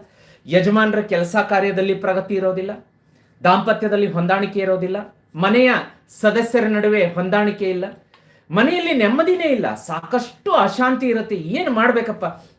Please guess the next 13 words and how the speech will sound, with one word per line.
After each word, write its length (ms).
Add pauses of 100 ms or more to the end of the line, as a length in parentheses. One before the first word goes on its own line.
(120)
ಹೊರಗಡೆ 300
ಇದ್ರೆ 220
ನಾವು 180
ನೆಮ್ಮದಿಯಿಂದ 480
ಇರ್ತೀವಿ, 460
ಮನೆಗ್ 360
ಬಂದ್ರೆ 280
ನಮಗೆ 300
ಕಷ್ಟ 380 (460)
ಅನ್ನುವಂತಹ 460
ವಾತಾವರಣ 480
ಇದ್ದವರು, 460
ಜೊತೆಗೆ 520